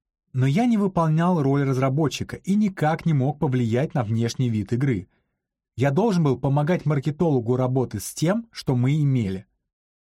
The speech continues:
При разработке игры в одиночку мне было гораздо проще реагировать на то или иное замечание от сообщества. Я легко мог что-то убрать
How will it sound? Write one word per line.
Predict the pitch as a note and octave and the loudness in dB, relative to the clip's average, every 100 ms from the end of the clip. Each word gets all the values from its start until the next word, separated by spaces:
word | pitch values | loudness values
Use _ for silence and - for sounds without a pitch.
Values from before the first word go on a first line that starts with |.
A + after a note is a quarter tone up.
| _ | _
При | - G3+ | -2 0
разработке | A#3 F3 F3 E3+ A#3 - C#3 | 2 2 0 0 -2 -2 -2
игры | D3 D3 A3 F3 | 0 0 2 2
в | |
одиночку | C#3 C3+ D#3 A#3+ - G#2+ - _ _ _ | 0 2 2 0 -2 -8 -8 _ _ _
мне | C3+ F#3+ G3+ | 0 2 2
было | F#3+ A#3+ | 2 2
гораздо | D#3+ D3+ F3 G3 E3 | 2 0 0 0 -2
проще | C#3+ D#3 G3+ F#3 C#3 | -2 0 0 0 0
реагировать | C3 B2 B2+ F#3 E3+ B2+ | 0 0 0 0 0 0
на | B2+ | -2
то | - E3 G3 - | -2 -2 -2 -2
или | C3+ B2+ | 0 2
иное | B2 C3+ D3+ | 2 0 0
замечание | B2+ A#2+ A2 B2 A2 G#2+ | 0 -2 -2 -2 0 -2
от | G#2+ | -2
сообщества. | - A#2+ A2+ - - - - _ _ _ _ _ _ | -2 -2 -4 -8 -16 -18 -20 _ _ _ _ _ _
Я | A#2+ A#2+ A3+ | -4 0 2
легко | G#3 F#3 F#3+ | 0 0 0
мог | G#3+ F#3+ - | 0 0 -2
что-то | G3 F#3+ D3+ | -4 0 0
убрать | B2 C3 F#3 G3 | 0 2 0 -4